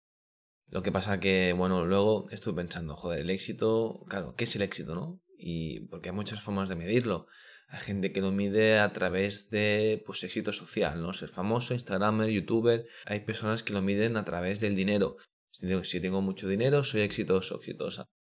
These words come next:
Hay personas que lo miden con la familia. Si tengo una familia, si tengo pareja,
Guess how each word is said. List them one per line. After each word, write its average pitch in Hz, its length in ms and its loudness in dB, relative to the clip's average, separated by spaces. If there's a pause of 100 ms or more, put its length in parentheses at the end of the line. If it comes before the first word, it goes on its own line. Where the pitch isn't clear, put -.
(140)
Hay 92 120 -6
personas 101 420 0
que - 120 -6
lo 101 60 0
miden 107 400 2
con 110 140 0
la 98 60 0
familia. 95 560 -2
Si - 100 -6
tengo 90 140 -2
una 98 100 -4
familia, 120 540 0
si - 100 -8
tengo 101 220 -2
pareja, 117 600 2